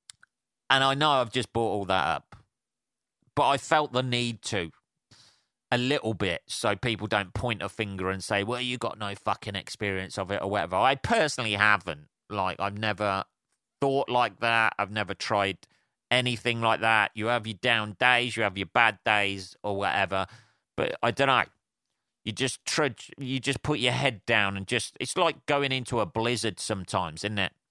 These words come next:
Like, you're having shit thrown at you and you just put your head down.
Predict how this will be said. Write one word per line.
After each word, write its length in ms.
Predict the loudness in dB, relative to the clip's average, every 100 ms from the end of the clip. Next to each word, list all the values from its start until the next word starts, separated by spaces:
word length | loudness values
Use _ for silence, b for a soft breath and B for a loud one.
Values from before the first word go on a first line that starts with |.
| _ _ _ _ _ _
Like, 160 | -2 0
you're 120 | 2
having 220 | 2 0
shit 480 | -4 -4 -2 -2 -4
thrown 400 | -4 0 2 2
at 160 | 0 0
you 160 | -2
and 160 | -2 -4
you 60 |
just 240 | -4 -6 -4
put 180 | -6 -4
your 120 | -2
head 260 | 0 -2 0
down. 500 | 2 4 2 -2